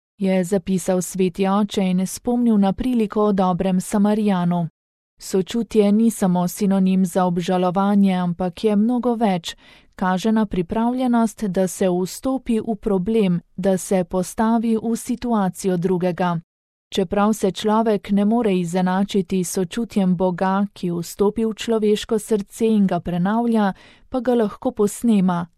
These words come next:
tako da mu stopi blizu, mu obveže rane,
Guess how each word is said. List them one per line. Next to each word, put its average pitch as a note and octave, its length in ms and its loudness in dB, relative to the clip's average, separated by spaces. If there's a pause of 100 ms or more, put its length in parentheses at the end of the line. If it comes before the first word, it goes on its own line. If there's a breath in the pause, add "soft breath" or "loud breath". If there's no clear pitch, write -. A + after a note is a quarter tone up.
(100)
tako A3+ 340 2
da F#3+ 160 2
mu F3+ 240 0
stopi F#3 440 -4
blizu, A3+ 680 -2
mu F#3+ 200 2
obveže F3 580 -2
rane, A#3 480 0